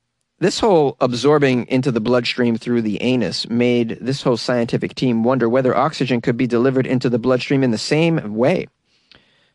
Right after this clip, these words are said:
Yeah, I mean, it makes sense. You could probably absorb barbecue sauce the same way, too. Just right up your butt. <laughs> To answer the question, the scientists, what did they do? They decided to carry out experiments on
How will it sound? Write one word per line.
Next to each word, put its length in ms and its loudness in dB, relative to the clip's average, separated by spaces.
Yeah, 260 -2
I 60 -4
mean, 140 -6
it 80 -4
makes 200 -2
sense. 320 -4
You 80 -10
could 120 -10
probably 340 0
absorb 420 0
barbecue 440 -2
sauce 260 -2
the 80 -12
same 240 0
way, 140 2
too. 240 0
Just 240 -12
right 120 0
up 120 -4
your 80 -2
butt. 240 -4
<laughs> 100 -4
To 140 0
answer 200 0
the 80 0
question, 460 0
the 60 0
scientists, 520 0
what 100 4
did 80 2
they 100 2
do? 220 -2
They 100 4
decided 440 -2
to 60 -6
carry 280 2
out 120 0
experiments 720 0
on 200 2